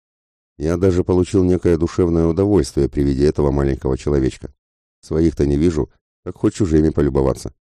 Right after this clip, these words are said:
Правда, уже через два часа пути испытал чувство неловкости.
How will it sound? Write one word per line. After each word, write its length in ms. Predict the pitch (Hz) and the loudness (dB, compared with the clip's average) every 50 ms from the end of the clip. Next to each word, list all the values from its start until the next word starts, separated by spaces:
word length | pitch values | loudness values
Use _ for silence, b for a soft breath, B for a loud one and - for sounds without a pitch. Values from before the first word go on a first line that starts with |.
| _ _ _ _ _ _ _ _ _ _ | _ _ _ _ _ _ _ _ _ _
Правда, 340 | - 80 80 78 76 71 82 | -6 -4 -2 -2 0 2 2
уже 340 | 80 76 73 80 80 78 73 | 2 2 2 2 2 2 2
через 280 | - - 78 76 73 71 | 2 0 -2 -2 -2 -2
два 180 | 71 78 76 | 0 -2 -2
часа 360 | - - 78 - - - 95 | -2 -4 -8 -6 -4 -4 -4
пути 420 | 90 - 87 - - 107 110 113 - | -2 -2 -4 -4 -4 -2 -2 -2 -2
испытал 460 | - 76 - - 78 - - 90 98 | -4 -6 -6 -6 -6 -4 -2 -2 -2
чувство 320 | 92 - 85 82 - - 80 | -2 -2 -4 -4 -2 -2 -2
неловкости. 600 | 78 73 69 65 58 - - - - - - | -2 0 0 -2 -2 -4 -8 -12 -10 -12 -14